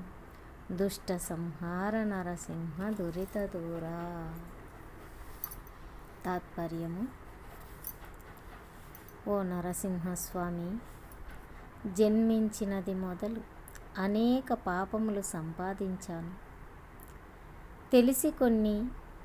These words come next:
తెలియక కొన్ని, మరికొన్ని చేసి బాధపడ్డాను. పాప ఫలాన్ని అనుభవించడం చాలా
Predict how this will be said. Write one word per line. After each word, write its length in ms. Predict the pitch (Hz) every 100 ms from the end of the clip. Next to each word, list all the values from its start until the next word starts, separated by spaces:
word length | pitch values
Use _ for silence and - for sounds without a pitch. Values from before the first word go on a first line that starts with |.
| -
తెలియక 500 | 208 202 247 269 262
కొన్ని, 560 | 247 208 196 185 180 202 - - - - - 208
మరికొన్ని 680 | 214 220 247 269 262 254 247 202
చేసి 400 | 196 190 190 185
బాధపడ్డాను. 920 | 180 175 175 - 175 160 170 165 160 - - - - - - - - - - - - - - - - - - - -
పాప 280 | 208 -
ఫలాన్ని 800 | 214 - 202 208 208 202 175 185 208 -
అనుభవించడం 1120 | 185 196 190 202 208 202 - 185 185 185 220 - - - - - - -
చాలా 560 | 190 196 220 226 233